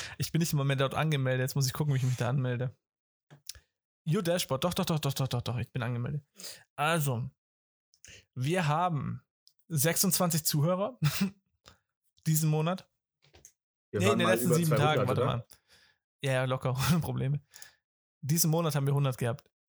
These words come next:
Speaker 1: Wir machen jetzt die letzten dreißig Tage. Wir hatten fünfhundert Mal Aufrufe, zweihundertachtzig Streams.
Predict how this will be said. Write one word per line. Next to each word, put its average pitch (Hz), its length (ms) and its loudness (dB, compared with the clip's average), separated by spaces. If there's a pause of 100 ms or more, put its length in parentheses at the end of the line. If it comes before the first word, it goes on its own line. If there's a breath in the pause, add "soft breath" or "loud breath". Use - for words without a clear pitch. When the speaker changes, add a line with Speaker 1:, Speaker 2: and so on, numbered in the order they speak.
(220)
Speaker 1:
Wir 135 100 -2
machen 143 140 2
jetzt - 220 0
die - 20 -2
letzten 135 220 0
dreißig 127 240 -2
Tage. 131 280 0
Wir 131 80 2
hatten 135 260 -2
fünfhundert 170 500 0
Mal 139 160 0
Aufrufe, 185 540 -2
zweihundertachtzig 143 540 0
Streams. 180 440 -2